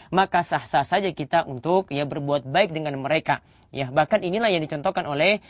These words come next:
Nabi sallallahu alaihi wasallam, tetap berbuat baik juga pada non-muslim. Namun dalam hal prinsip beragama, kita tidak boleh untuk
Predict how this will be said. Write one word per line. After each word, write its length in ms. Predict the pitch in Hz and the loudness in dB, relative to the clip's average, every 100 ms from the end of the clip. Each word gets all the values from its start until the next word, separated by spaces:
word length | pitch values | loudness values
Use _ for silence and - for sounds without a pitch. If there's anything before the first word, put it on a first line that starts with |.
| - - | -20 -2
Nabi 240 | 156 185 202 | 0 0 0
sallallahu 240 | 170 165 | 2 2
alaihi 80 | 233 | 0
wasallam, 200 | 269 294 | -4 -4
tetap 240 | 226 262 214 | -2 -2 0
berbuat 400 | 185 170 165 156 | -4 0 0 2
baik 160 | 208 | 0
juga 160 | 185 208 | -2 -4
pada 240 | - 160 | 0 2
non-muslim. 400 | 151 139 185 190 | 0 -4 -6 -4
Namun 320 | 185 233 233 | -2 0 0
dalam 240 | 175 175 165 | 0 0 0
hal 240 | 180 180 | -2 -2
prinsip 400 | 226 240 226 262 226 | -2 -2 -2 -4 -4
beragama, 800 | 190 - 185 165 226 277 311 320 - - _ _ | -4 -2 -2 2 2 4 4 4 -2 -20 _ _
kita 320 | 214 - 214 | -2 2 2
tidak 240 | 170 147 139 | 4 0 2
boleh 480 | 165 170 185 190 - _ _ _ | 4 6 6 4 -4 _ _ _
untuk 640 | - 165 143 127 185 175 | -4 -2 -2 -2 2 0